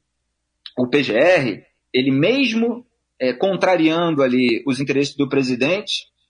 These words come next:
é, na questão do Alexandre de Moraes, ele pode apontar que, ah, mas no inquérito da, das fake news, real-, ele pode fazer ressalvas, né, mostrando que no inquérito das fake news não houve a, a participação da Procuradoria-Geral da República, como deveria haver,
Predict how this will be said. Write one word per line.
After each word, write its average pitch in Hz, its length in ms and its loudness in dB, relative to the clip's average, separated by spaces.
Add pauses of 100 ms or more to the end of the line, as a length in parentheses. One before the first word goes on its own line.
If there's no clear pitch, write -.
(100)
é, - 120 0
na 143 120 0
questão 143 440 -2
do 135 80 2
Alexandre 123 340 0
de 117 100 -4
Moraes, 160 320 2
ele 196 140 -2
pode 214 260 0
apontar 175 760 -2
que, 202 80 -2
ah, 185 260 2
mas 151 240 -2
no 180 100 -6
inquérito 160 460 -2
da, 135 240 2
das 127 160 0
fake 127 320 -2
news, 160 460 2 (260)
real-, 175 200 0
ele 143 160 2
pode 175 160 0
fazer 185 200 0
ressalvas, 175 680 0
né, 143 140 0
mostrando 143 340 -2
que 156 80 -4
no 151 80 0
inquérito 143 240 0
das 139 140 -2
fake 143 240 -2
news 165 340 2
não 151 320 -2 (180)
houve 143 540 4
a, 117 220 0
a 123 180 -4
participação 175 720 -2
da 156 80 0
Procuradoria-Geral 123 720 0
da 113 60 -6
República, 147 560 0
como 135 180 -2
deveria 127 460 2
haver, 143 240 0